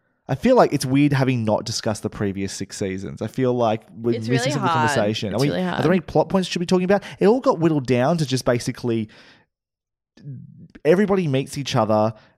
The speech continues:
Speaker 1: Um, everyone's gonna fight the White Walkers and a couple of side stories. That's really what this season ended
Speaker 2: Well,
Speaker 1: up
Speaker 2: it,
Speaker 1: being.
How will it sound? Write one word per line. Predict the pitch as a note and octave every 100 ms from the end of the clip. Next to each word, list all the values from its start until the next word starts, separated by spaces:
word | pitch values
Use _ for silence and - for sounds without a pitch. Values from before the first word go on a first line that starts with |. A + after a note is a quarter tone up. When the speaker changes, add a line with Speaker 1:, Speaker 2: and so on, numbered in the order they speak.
| _ -
Speaker 1:
Um, | A2 A2 G#2+ -
everyone's | C#3 E3+ E3
gonna | D#3
fight | - C#3 A#2+
the |
White | A2+ A#2+ G2+
Walkers | A#2 A2+ A#2+ A2+
and | A2+
a |
couple | - C3 C#3
of | A#2+
side | - A2 -
stories. | - G2+ D2+ C2
That's | C#3+ C3
really | A#2 C#3 D3
what | A2+
this | A2
season | A#2 G2
ended | D4+
Speaker 2:
Well, | E4
Speaker 1:
up | C#4+
Speaker 2:
it, |
Speaker 1:
being. | C3 A#2+ G#2 F#2+